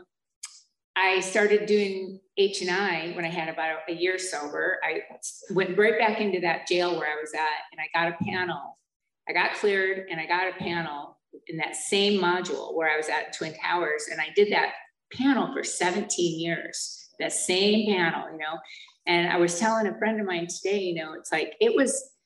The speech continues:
it was really eye-opening. You know, I would see some of the same, I was in there with some, you know,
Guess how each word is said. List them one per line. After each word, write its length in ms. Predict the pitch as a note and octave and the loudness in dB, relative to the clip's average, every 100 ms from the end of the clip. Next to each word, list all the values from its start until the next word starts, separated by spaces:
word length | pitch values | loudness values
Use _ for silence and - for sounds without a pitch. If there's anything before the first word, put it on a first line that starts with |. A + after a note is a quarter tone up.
| _ _ - | _ _ 0
it 100 | B3 | 4
was 180 | D#4 B3 | 4 2
really 240 | C#4 A#3+ | 4 2
eye-opening. 720 | E3+ G#3 G#3+ F3 E3 D3+ D#3 | 4 2 2 0 -6 -10 -8
You 100 | E3+ | -4
know, 40 | F3+ | 0
I 100 | F3 | 2
would 160 | F#3 | 0
see 220 | - A#3 A#3 | -2 -4 -4
some 180 | A#3 | -2
of 80 | G#3+ | 0
the 100 | F3 | 0
same, 420 | - G3 G3+ G#3 G3+ | -2 0 2 0 2
I 80 | A3 | 2
was 200 | C4 G#3+ | 2 2
in 120 | G#3 | 2
there 160 | G#3 F3 | 2 0
with 100 | E3+ | -6
some, 320 | - - _ _ _ _ _ _ _ _ - | -12 -18 _ _ _ _ _ _ _ _ -6
you 80 | F#3+ | -2
know, 300 | D#3+ C#3+ | 0 -2